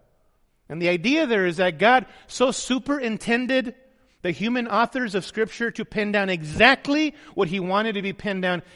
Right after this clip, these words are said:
in by the word and by the phrase and by the paragraph and so forth and so forth. Ultimately, the Word of God is just that, the Word of God. Paul says the Scriptures are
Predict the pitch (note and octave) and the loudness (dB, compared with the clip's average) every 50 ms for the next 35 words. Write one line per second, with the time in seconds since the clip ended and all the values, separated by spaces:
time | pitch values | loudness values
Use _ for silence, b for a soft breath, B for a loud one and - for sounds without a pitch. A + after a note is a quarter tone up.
0 | B B - A3 C4 C4+ C#4 C#4 C4 B B B B B D3 E3 F3+ F3+ E3 F3+ | B B -4 -2 0 0 0 -2 -4 B B B B B 0 2 2 2 2 0
1 | E3+ E3 D3+ F3+ A3 B3+ C4 C4+ C4 B3 G#3 F3+ E3 F3 F3 F3 E3+ - - - | -2 0 2 4 4 4 4 4 2 0 -2 0 2 2 2 2 0 -2 0 0
2 | G3 G3 G3+ G#3+ G#3+ F#3 G#3 F3+ D#3+ E3 E3 D#3+ D#3 - F3 F3 F#3 F#3 E3 F3 | 2 4 4 2 2 0 -2 0 0 2 2 0 -2 0 0 0 0 0 0 0
3 | F3+ F3 - F3+ D#3+ - - E3 D#3+ D3 - E3 D#3+ C#3+ D#3+ C#3 - D#3 C#3 B2+ | 0 0 0 -4 -8 -6 -6 -6 -6 -4 -6 -8 -8 -8 -10 -10 -10 -10 -10 -10
4 | - G2+ G2+ - _ _ _ _ _ _ _ _ _ _ _ _ _ _ _ _ | -12 -18 -20 -20 _ _ _ _ _ _ _ _ _ _ _ _ _ _ _ _
5 | _ _ _ _ _ - - D3+ - - G#3 G#3 G#3+ A3 G#3+ F#3+ F3 D#3+ D#3+ F3+ | _ _ _ _ _ -16 -16 -14 -10 -10 -8 -6 -2 -2 -2 0 -2 -2 -2 -2
6 | F#3 G#3 F3+ D3 F3+ F#3 G3 G3 E3 - b b b b b b - D3 C#3 A#2+ | -2 -2 -2 0 2 4 4 4 2 -2 b b b b b b -10 -10 -8 -4
7 | C#3 F#3 - - D3+ E3 F#3+ G3 E3+ - - - b b b b b b b b | -4 -4 -4 -2 0 2 2 2 2 -2 -6 -16 b b b b b b b b
8 | _ - C#3+ C3+ C#3 D#3+ F3+ F#3 F#3 E3 F3 - D3 C#3 B2+ B2 C#3+ D#3 D#3+ C#3 | _ -8 -8 -4 -2 0 0 0 0 -2 -6 -6 -8 -6 -4 0 0 2 0 0
9 | A2+ G#2 - _ _ _ _ _ _ _ _ _ _ _ - - - _ - D3+ | -2 -8 -18 _ _ _ _ _ _ _ _ _ _ _ -20 -20 -20 _ -10 -8
10 | E3 D#3+ - G3 F#3+ E3 F3 - - - G#3 - - A#3 G3+ F#3+ F#3+ F3 D#3+ | -8 -4 -4 -4 -2 -2 -4 -6 -6 -8 -10 -6 -6 -4 -2 0 0 0 0